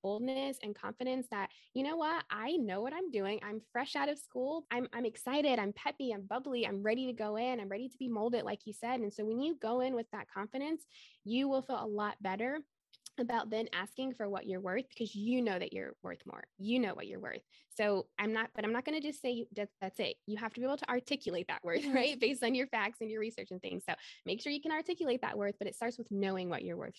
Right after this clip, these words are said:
Speaker 1: too.
Speaker 2: Exactly. And confident is not equivalent to cockiness. So it's a fine line sometimes.
Speaker 1: Say that again.
Speaker 2: Um,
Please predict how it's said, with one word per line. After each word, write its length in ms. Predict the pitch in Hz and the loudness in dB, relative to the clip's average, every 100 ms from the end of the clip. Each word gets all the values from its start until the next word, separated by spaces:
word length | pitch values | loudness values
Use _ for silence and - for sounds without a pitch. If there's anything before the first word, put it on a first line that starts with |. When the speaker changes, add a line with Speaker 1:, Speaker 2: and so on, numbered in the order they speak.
| - | -8
Speaker 1:
too. 120 | - - _ _ _ | -8 -10 _ _ _
Speaker 2:
Exactly. 460 | 262 240 240 226 214 | -2 2 2 2 -4
And 140 | 240 | -4
confident 560 | 220 247 240 269 269 - | -2 -2 0 0 0 0
is 160 | 247 214 | -2 -4
not 320 | 220 220 214 | -4 -4 -4
equivalent 560 | 220 214 220 202 202 208 | -8 -4 -4 -2 -6 -8
to 80 | 220 | -10
cockiness. 680 | - 208 202 165 - 202 - | -2 -2 -2 -10 -12 -12 -14
So 480 | - - 214 - 233 - | -14 -6 -4 -4 -6 -2
it's 160 | 311 | 2
a 60 | 302 | 2
fine 340 | 302 294 302 | 4 4 4
line 260 | 302 269 269 | 0 -2 -2
sometimes. 440 | 262 254 262 247 262 | -4 -4 -4 0 4
Speaker 1:
Say 40 | |
that 120 | 226 | 6
again. 300 | 202 180 - | 6 6 6
Speaker 2:
Um, 880 | 330 - 415 - 427 - 427 - | 2 4 2 4 0 2 2 4